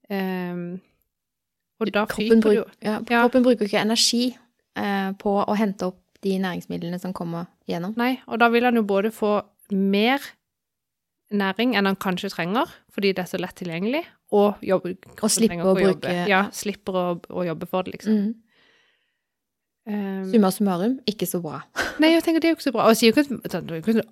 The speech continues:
Speaker 1: aldri skal spise potetmos igjen.
Speaker 2: Jeg håper ikke det.
Speaker 1: Men det er jo noe med, sant, de s-, de viste jo statistikker på at vi spiser mindre karbohydrater enn før, mindre sukker enn før, vi spiser sunnere enn før.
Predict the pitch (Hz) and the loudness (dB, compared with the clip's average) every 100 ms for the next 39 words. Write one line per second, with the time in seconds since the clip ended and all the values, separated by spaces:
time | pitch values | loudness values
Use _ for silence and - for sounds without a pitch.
0 | _ - 160 156 156 160 - - 151 - | _ -8 -4 -4 -4 -6 -8 -10 -8 -8
1 | - 170 180 202 - 160 156 - - - | -8 -8 -8 -8 -6 -4 -4 -10 -8 -2
2 | 185 240 170 - _ _ 160 165 - 214 | 2 2 0 -4 _ _ -8 -6 -4 -4
3 | 165 247 - _ _ _ _ _ _ _ | -2 -2 -4 _ _ _ _ _ _ _
4 | _ _ _ _ _ 202 190 226 247 202 | _ _ _ _ _ -4 0 2 2 2
5 | 190 196 190 185 185 - - 196 196 - | 2 2 2 0 -2 -6 -6 -2 -2 -4
6 | - - - _ _ 196 190 185 185 - | -14 -16 -20 _ _ _ -8 -6 -6 -2
7 | 269 240 220 196 190 196 202 175 180 196 | 0 0 -2 -4 -8 -6 -6 -4 -4 -8
8 | - 175 - 165 247 277 262 254 247 233 | -6 -10 -6 0 2 2 0 -2 0 -2
9 | 226 233 220 220 220 220 208 208 202 208 | -4 -4 -2 0 2 2 0 -2 -4 -8
10 | - 208 202 196 196 190 - 180 180 180 | -6 -6 -2 0 0 -2 -6 -8 -8 -8
11 | 175 170 175 180 226 247 | -6 -4 -6 0 2 2